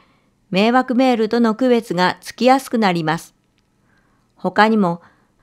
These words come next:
文面のユーアールエルにアクセスして、個人情報やクレジットカード情報を入力してしまったというケースもあります。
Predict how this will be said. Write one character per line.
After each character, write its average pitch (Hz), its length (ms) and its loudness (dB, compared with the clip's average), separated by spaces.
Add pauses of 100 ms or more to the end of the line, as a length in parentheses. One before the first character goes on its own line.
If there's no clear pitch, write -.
(260)
文 214 300 0
面 233 240 0
の 220 260 0
ユ 208 220 2
ー 254 160 4
ア - 20 2
ー 254 40 0
ル 247 100 0
エ 247 100 0
ル 220 120 -2
に 196 240 -4
ア 254 140 0
ク - 80 -16
セ 214 140 -2
ス 190 160 -6
し - 120 -10
て、 - 320 -2 (640)
個 185 140 0
人 247 260 2
情 247 240 4
報 208 220 0
や 190 280 -2
ク - 100 -8
レ 220 140 2
ジ 269 120 -2
ッ 262 40 -6
ト 262 200 -4
カ 262 200 2
ー 254 60 2
ド 254 120 2
情 262 280 2
報 208 380 0
を - 200 -6
入 208 220 4
力 254 260 0
し 240 60 -14
て 240 120 -2
し 233 140 -4
ま 233 120 2
っ 233 100 -6
た 233 140 -2
と 214 100 0
い 196 100 2
う 190 120 -2
ケ 262 200 4
ー 240 40 0
ス - 140 -4
も 185 100 2
あ 175 80 0
り 165 120 -4
ま 160 140 -4
す。 - 140 -18